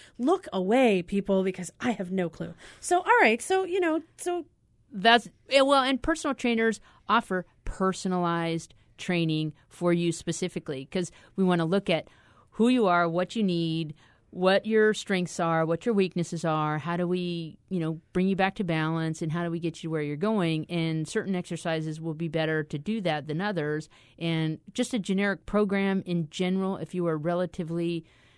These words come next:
Speaker 2: fit, average person, you know, you can probably do. And I think everything in books and on, you know,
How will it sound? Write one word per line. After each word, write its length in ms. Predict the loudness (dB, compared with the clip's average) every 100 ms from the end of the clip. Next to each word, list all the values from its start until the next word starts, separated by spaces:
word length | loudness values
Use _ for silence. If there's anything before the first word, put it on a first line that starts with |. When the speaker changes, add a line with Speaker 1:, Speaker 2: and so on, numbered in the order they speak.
| _ _
Speaker 2:
fit, 540 | -20 -4 2 2 0 _ _ -6
average 520 | -2 0 0 -2 -6
person, 920 | -6 -2 0 -2 -2 0 0 0 -2 -8 _
you 120 | -6
know, 100 | -4
you 180 | -4 -6
can 220 | -4 -6 -6 -12
probably 520 | 0 0 2 0 -2
do. 240 | 0 -2 -4
And 100 | -6
I 60 |
think 260 | -6 -8 -6
everything 520 | -4 -4 -4 -4 -4
in 240 | -6 -8 -4
books 460 | -2 -2 -4 -18 -16 -10
and 300 | -8 -8 -8
on, 460 | -6 -6 -6 -8 -10 -14 -6
you 120 | -4
know, 300 | -4 -8